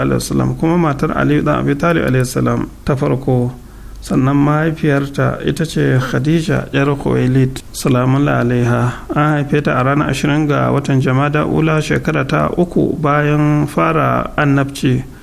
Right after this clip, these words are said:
Wasu sun ce shekara biyar bayan fara annabci a Makka, bayan mi'rajin manzon Allah sallallahu alaihi wa sallam zuwa sama, inda ya ga ayoyin Ubangijinsa. Daga ciki ya shiga aljanna, ya kuma ci daga 'ya'yan itacensa.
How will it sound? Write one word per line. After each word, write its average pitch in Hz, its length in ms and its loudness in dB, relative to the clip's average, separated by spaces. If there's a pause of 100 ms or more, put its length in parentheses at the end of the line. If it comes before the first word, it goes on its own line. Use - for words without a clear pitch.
(240)
Wasu 135 420 2
sun 175 200 2
ce 151 340 2 (180)
shekara 147 480 0
biyar 143 320 0
bayan 160 280 0
fara 151 340 0
annabci 131 640 0
a 127 80 0
Makka, 131 520 -2 (300)
bayan 139 380 2
mi'rajin 139 580 0
manzon 123 320 2
Allah 143 240 0
sallallahu 135 560 0
alaihi 135 160 2
wa 135 300 2
sallam 135 340 0 (180)
zuwa 143 380 0
sama, 139 440 0 (180)
inda 139 340 2
ya 131 100 2
ga - 140 -2 (140)
ayoyin 147 420 2
Ubangijinsa. 135 880 0
Daga 127 240 0
ciki 180 460 0 (360)
ya 143 180 2
shiga 143 340 0
aljanna, 147 500 2
ya 139 160 0
kuma 143 260 0
ci 151 240 0
daga 135 300 0
'ya'yan 139 320 2
itacensa. 135 800 0